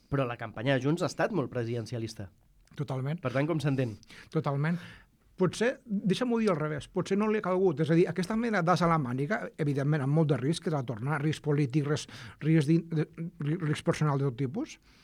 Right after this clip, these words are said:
Speaker 2: Crec que la campanya li ha anat també a nivell, si més no, de mobilització, que són dades que sí que són comptables, lo de més és, és, és opi-, és opinable, que potser no li ha calgut, diguem-ne, haver de pensar-se seriosament o no si aquest, si al fi-, al final, a última hora, feia mena de sorpresa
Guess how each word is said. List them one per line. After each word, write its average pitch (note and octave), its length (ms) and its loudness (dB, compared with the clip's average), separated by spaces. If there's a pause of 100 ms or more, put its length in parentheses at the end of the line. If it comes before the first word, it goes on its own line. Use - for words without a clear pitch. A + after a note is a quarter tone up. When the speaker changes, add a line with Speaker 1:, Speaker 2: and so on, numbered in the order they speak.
(640)
Speaker 2:
Crec G#3+ 180 -2
que A#3+ 80 -4
la G#3+ 80 0
campanya F3 400 2
li D3+ 80 2
ha D#3 60 2
anat D3+ 100 -6
també D3 260 -2
a C3 80 -2
nivell, D3 440 0
si - 180 0
més D3+ 160 4
no, E3 160 4
de D#3+ 100 4
mobilització, C3 600 0
que - 80 -8
són C3+ 160 -2
dades A#2+ 260 -6
que - 80 -6
sí - 140 -8
que - 80 -6
són C#3+ 140 -2
comptables, B2+ 500 -6
lo C3 80 -4
de A2+ 60 -4
més B2 160 -2
és, D3+ 220 -8
és, C#3+ 220 -4
és C#3 140 -2
opi-, C#3 280 -4
és C3+ 140 -4
opinable, A#2+ 480 -4 (640)
que E3 140 0
potser G3 600 0
no E3 220 4
li G3 100 6
ha G3 60 2
calgut, E3+ 460 4
diguem-ne, F3 460 4
haver D#3+ 200 2
de E3 120 0
pensar-se D#3+ 580 0
seriosament D#3+ 520 2
o E3 60 2
no F3 200 0
si E3 120 -8
aquest, D#3 240 -4
si E3 80 -2
al - 60 -2
fi-, - 260 -10
al D#3 140 0
final, D#3+ 240 0
a - 20 2
última E3+ 280 0
hora, E3+ 140 -4
feia D#3+ 220 -2
mena D#3+ 240 0
de D#3 100 -2
sorpresa D3+ 600 -2